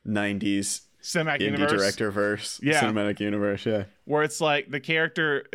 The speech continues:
Speaker 2: for those that know, and I think I'll say a little bit later, but, like, Keaton's character, uh, Ray Nicolette, is in Jackie Brown, which was done by Quentin Tarantino, which was released six months before.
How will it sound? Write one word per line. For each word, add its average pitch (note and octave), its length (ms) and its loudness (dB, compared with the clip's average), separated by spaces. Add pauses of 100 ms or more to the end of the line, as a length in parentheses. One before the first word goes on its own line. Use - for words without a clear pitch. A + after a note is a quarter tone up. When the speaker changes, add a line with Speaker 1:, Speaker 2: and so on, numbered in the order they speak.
Speaker 2:
for D#3+ 140 0
those D#3+ 180 4
that D3 80 -4
know, C#3 140 0
and C3 100 0
I B2+ 60 -2
think C#3 140 -2
I'll B2 80 -2
say C3 120 -4
a B2+ 40 2
little A#2+ 100 -2
bit G2 120 -4
later, B2 220 0
but, A#2 120 -4
like, A2+ 340 -2 (380)
Keaton's F3+ 600 2 (360)
character, C#3 800 0 (220)
uh, B2 460 2
Ray C3+ 180 2
Nicolette, C3+ 580 0 (640)
is C#3 200 0
in C#3 120 -2
Jackie C3+ 300 -2
Brown, C3+ 500 -2
which B2+ 160 -8
was A#2+ 100 -10
done B2 140 -2
by A#2 140 0
Quentin A2+ 280 -6
Tarantino, B2 380 -4
which B2 140 -6
was B2 100 -16
released A#2+ 400 -4
six - 260 -4
months C3+ 200 -6
before. B2 600 0